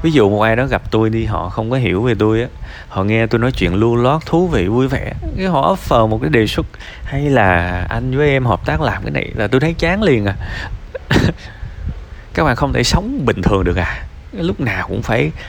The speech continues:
công việc, lúc nào cũng phải làm ăn, lúc nào cũng phải mua bán. Chán lắm bạn. Bởi vì thực sự là tôi có cái vị trí hiện tại bây giờ là vì tôi đã cày rất là kinh khủng.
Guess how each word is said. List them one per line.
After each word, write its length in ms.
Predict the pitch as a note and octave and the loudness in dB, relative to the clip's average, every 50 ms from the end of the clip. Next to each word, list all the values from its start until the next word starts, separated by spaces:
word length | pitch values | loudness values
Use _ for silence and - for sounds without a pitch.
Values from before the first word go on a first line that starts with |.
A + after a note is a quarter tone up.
| - - | -8 -4
công 380 | - D#3 D3+ D#3+ D#3+ D#3 D3+ A#2 | -2 -2 -2 0 0 0 0 2
việc, 220 | G2 F#2+ G3 G#3 - - - - - - - | 4 4 4 2 0 -6 -10 -10 -8 -6 -6
lúc 180 | - D#3+ - - | -4 -4 -2 -2
nào 140 | - E2+ E2 | -2 -2 -2
cũng 100 | G#2 A2+ | -2 -2
phải 120 | C3 B2+ | 0 0
làm 380 | C3 A#2+ G#2+ G2 F2+ F2 E2 E2+ | 2 4 4 4 4 2 2 2
ăn, 320 | G2 A#2+ C3+ D3+ D#3 D3+ | 0 0 0 0 0 0
lúc 180 | D#3+ F3 E3 - | 0 0 0 0
nào 120 | F2+ E2+ | 0 0
cũng 80 | G#2 A#2+ | 0 -2
phải 100 | A#2+ B2+ | -2 -2
mua 180 | C3+ D3 D3+ | -2 -2 -2
bán. 300 | C#3+ D3 D#3 E3+ F3+ G3 C4 - - - - - - - - - - - - - - | 0 2 2 2 0 0 -4 -8 -12 -14 -10 -8 -8 -8 -8 -10 -12 -12 -12 -8 -2
Chán 240 | - C3 D3 E3 F3+ | 0 0 2 2 0
lắm 180 | E3+ E3 E3+ | 0 0 2
bạn. 180 | C#3 G2 G2 G#2+ - - - - - - - - - - - - - - - - - - - - - - - - | 2 2 2 0 -2 -6 -8 -8 -8 -8 -8 -6 -6 -6 -6 -6 -8 -8 -10 -12 -10 -10 -10 -10 -10 -8 -4 0
Bởi 120 | - A#2 C3 | 2 2 4
vì 180 | C3 A#2 G#2 | 4 2 2
thực 180 | F#2 - G2 - | 2 0 -2 -2
sự 220 | - - F#2 F#2+ | 0 0 2 2
là 280 | G#2 G#2 F#2+ F#2 F2+ F2+ | 2 2 4 4 2 0
tôi 320 | - - C3 B2+ C3+ C3 B2+ | 0 0 0 0 0 0 -2
có 220 | - C3 C#3 D#3 | -2 -2 0 0
cái 80 | F3 E3+ | -2 -2
vị 180 | D3 A2+ G2 | -2 -2 -2
trí 160 | A2+ - C3 C#3 | -2 0 0 2
hiện 200 | A#2 F#2 G2 F2+ | 2 0 0 0
tại 160 | F2 E2+ E2+ | 0 0 2
bây 160 | F#2+ G2 G2+ | 2 2 2
giờ 280 | G2 F2 E2 D#2+ E2 - - - - - - - - - - - | 2 2 0 0 -4 -6 -6 -10 -14 -14 -14 -14 -14 -10 -8 -6
là 240 | - G2 F#2 F2+ F2 | -4 -2 -2 -2 -2
vì 220 | E2+ F2 F#2 F2 E2+ | -2 -2 -2 -2 -2
tôi 160 | - A2 G#2 | -2 -2 0
đã 160 | G#2 G2+ A2 G#2+ - | 0 0 -2 -2 -4
cày 380 | - F#2 F2 F2 E2+ E2+ D#2+ E2 F2 - - | -4 -4 -2 -2 -2 -2 -4 -6 -8 -10 -8
rất 400 | - G#2 A2 - A3 - - - | -2 -2 2 2 2 2 2 -2
là 180 | A#2 F#2 F2+ | 0 0 0
kinh 240 | F2 - B2 A2 G#2+ G#2 | 2 2 2 2 2 0
khủng. 320 | - F#2 D#2+ E2+ F#2+ A#2 | 0 0 0 0 -4 -6